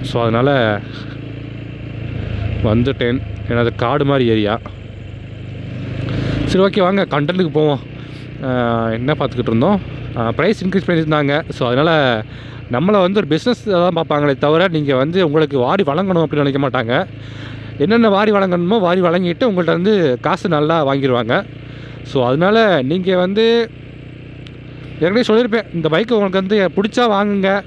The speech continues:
அப்படின்னு. So, இப்போ வந்து என்ன பண்றாங்க அப்படின்னா, சிலருக்கு வந்து ரொம்ப price வந்து increase ஆயிருக்கு. So, அப்படினால வந்து கொஞ்சம்,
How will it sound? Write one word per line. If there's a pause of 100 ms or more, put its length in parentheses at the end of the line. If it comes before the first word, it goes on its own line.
அப்படின்னு. (420)
So,
இப்போ
வந்து
என்ன
பண்றாங்க
அப்படின்னா, (2000)
சிலருக்கு
வந்து
ரொம்ப
price
வந்து
increase
ஆயிருக்கு.
So,
அப்படினால
வந்து
கொஞ்சம்,